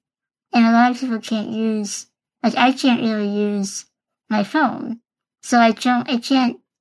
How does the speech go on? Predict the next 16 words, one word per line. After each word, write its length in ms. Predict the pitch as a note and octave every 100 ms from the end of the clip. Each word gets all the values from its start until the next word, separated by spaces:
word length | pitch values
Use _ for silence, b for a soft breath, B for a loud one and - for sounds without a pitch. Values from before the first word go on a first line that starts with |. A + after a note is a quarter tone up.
| _ _ _
get 260 | - B3 -
the 100 | A#3+
full, 540 | A#3 B3 A#3+ A#3 G#3 A#3 _ _ _ _ _
you 80 | A#3+
know, 180 | G#3 G3
value 680 | F#3+ A#3 A#3+ A3 G3 F#3+
of 160 | F#3+ G3+
Instagram. 800 | G#3 A3 - A#3 - - - C4+ - _ _ _ _ _
I 80 | A3
can't 340 | - B3 -
do 120 | A#3+
stories. 880 | A#3 - A#3+ A3+ G3+ - - A#3+ - - _ _ _ _ _
I 60 | G#3+
can't 320 | G3 A#3+ A#3+
do 140 | A3+
video. 640 | G3+ G#3+ G#3+ G3 - -